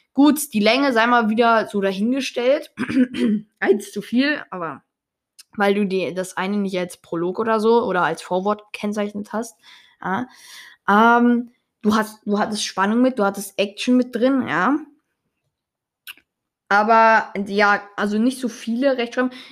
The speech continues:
ich muss sagen, beim Falcon Girl, ich hab fast keine Rechtschreibfehler gesehen. Nur ein bisschen im Satzbau ein paar Sachen, aber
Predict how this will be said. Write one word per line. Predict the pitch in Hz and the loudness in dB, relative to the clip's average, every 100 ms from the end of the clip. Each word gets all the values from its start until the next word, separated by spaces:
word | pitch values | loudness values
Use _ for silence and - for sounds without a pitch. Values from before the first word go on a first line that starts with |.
| - | 0
ich | 240 | 2
muss | 269 | 4
sagen, | 254 254 | 2 2
beim | 233 226 214 | 2 0 -2
Falcon | 208 240 - 240 | -2 -2 0 0
Girl, | 233 | 0
ich | 233 - | -2 -4
hab | 208 - | -6 -2
fast | 247 247 | -4 -4
keine | - 196 220 214 | -8 -6 -4 -4
Rechtschreibfehler | 247 - - - 185 180 - _ - 202 190 185 185 | -6 -8 -14 -6 -4 -4 -10 _ -8 -4 -2 -4 -6
gesehen. | 190 180 190 226 311 - - - _ | -10 -4 -2 0 -2 -8 -20 -20 _
Nur | 269 302 | 6 6
ein | 294 | 6
bisschen | 277 277 262 247 | 2 2 0 0
im | 226 220 | 0 -2
Satzbau | 214 214 - - 196 | 0 -2 -4 -4 -4
ein | 175 175 | -4 -10
paar | 180 180 175 | -8 -8 -8
Sachen, | 180 208 | -10 -8
aber | 185 185 180 180 | -6 -4 -6 -10